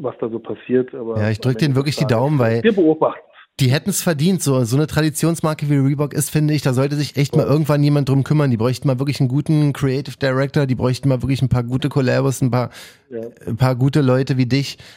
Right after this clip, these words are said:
Speaker 2: Also ich würd jetzt mal Shaq gleich mal eine
Speaker 1: <laughs> Danke.
Speaker 2: Instagram, Instagram
Speaker 1: Genau,
Speaker 2: D M
Speaker 1: schick ihm mal eine
Speaker 2: schicken.
Speaker 1: Nachricht hier.
Speaker 2: Ja, wie sieht's aus?
Speaker 1: Ich hab gehört, ihr braucht noch jemanden. Hikmet stellt sich bereit.
Speaker 2: Genau.
Speaker 1: Nein, alles gut.
Speaker 2: Schauen wir mal.
Speaker 1: Ähm,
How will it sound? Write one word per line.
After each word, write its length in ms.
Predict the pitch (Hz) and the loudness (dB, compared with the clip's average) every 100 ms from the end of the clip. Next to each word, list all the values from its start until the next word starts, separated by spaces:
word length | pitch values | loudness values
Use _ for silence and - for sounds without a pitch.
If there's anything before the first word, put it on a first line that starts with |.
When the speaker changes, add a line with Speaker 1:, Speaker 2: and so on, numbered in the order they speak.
| - | -4
Speaker 2:
Also 220 | 120 120 | 0 2
ich 140 | 123 - | 0 2
würd 180 | 131 139 | 0 0
jetzt 180 | 127 | 0
mal 120 | 143 123 | 0 2
Shaq 240 | 139 139 | 0 2
gleich 240 | 143 131 | 2 4
mal 80 | 139 | 4
eine 100 | 131 | 4
Speaker 1:
<laughs> 200 | 123 123 | 4 2
Danke. 60 | 190 | 0
Speaker 2:
Instagram, 680 | - 135 - 139 131 127 127 - - | 0 0 2 2 4 2 0 -6 -2
Instagram 380 | 135 - 143 135 | -2 0 2 4
Speaker 1:
Genau, 120 | 151 | 4
Speaker 2:
D 100 | 131 | 4
M 160 | 135 131 | 4 4
Speaker 1:
schick 200 | 151 143 | 4 2
ihm 60 | 143 | 4
mal 120 | 143 | 2
eine 80 | 147 | 0
Speaker 2:
schicken. 120 | 147 | -10
Speaker 1:
Nachricht 60 | - | -10
hier. 140 | 147 139 | 0 2
Speaker 2:
Ja, 200 | 147 156 - _ 131 | 2 -4 -14 _ 2
wie 120 | 131 | 4
sieht's 220 | 139 - | 4 2
aus? 300 | 156 170 156 | 2 2 2
Speaker 1:
Ich 40 | 147 | -2
hab 140 | - | 0
gehört, 300 | 139 131 139 | 0 0 0
ihr 100 | 135 | -2
braucht 240 | 123 - | -2 -2
noch 140 | 139 131 | -4 -2
jemanden. 340 | 127 127 123 | -2 0 -2
Hikmet 320 | 135 135 127 - - - | -6 -4 -4 -4 -12 -8
stellt 180 | - 117 | -6 -8
sich 140 | - | -8
bereit. 240 | 120 104 98 | -6 -6 -4
Speaker 2:
Genau. 320 | 131 127 120 | -2 0 0
Speaker 1:
Nein, 80 | 113 | -4
alles 160 | 147 - | -8 -8
gut. 160 | 127 _ _ | -8 _ _
Speaker 2:
Schauen 220 | - 135 147 | -2 -2 0
wir 60 | |
mal. 160 | 123 120 | -2 -2
Speaker 1:
Ähm, 140 | 120 | -6